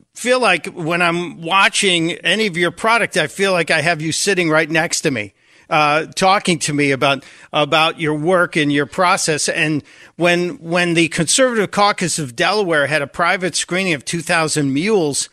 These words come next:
we had capacity. It, it was just so great to see everybody showed up for that one. More people than showed up for the cocktail hours, Dinesh.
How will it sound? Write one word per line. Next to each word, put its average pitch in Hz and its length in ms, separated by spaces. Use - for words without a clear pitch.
we 160 140
had 156 180
capacity. 151 720
It, 165 160
it 190 200
was 170 160
just 180 260
so 180 180
great 170 340
to 147 120
see 175 360
everybody 165 540
showed 156 300
up 196 160
for 147 180
that 123 160
one. 135 160
More 208 200
people 220 300
than 196 120
showed 208 160
up 180 60
for 190 160
the 156 80
cocktail 170 540
hours, 120 300
Dinesh. 117 420